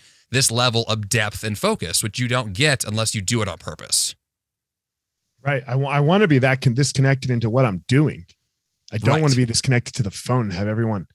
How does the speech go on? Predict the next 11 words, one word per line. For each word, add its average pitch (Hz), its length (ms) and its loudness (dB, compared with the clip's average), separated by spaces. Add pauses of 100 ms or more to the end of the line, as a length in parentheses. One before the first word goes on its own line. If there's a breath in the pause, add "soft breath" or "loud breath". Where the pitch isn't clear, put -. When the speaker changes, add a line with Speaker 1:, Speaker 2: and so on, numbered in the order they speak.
(580 soft breath)
Speaker 2:
able 120 220 0
to 85 100 -8 (140)
get - 280 -4
to - 100 -8
me 120 180 -6
every 113 300 -8
second - 520 -8
of 107 120 -6
the 104 100 -4
day. 107 300 -6 (420)
Speaker 1:
Yes. - 400 -2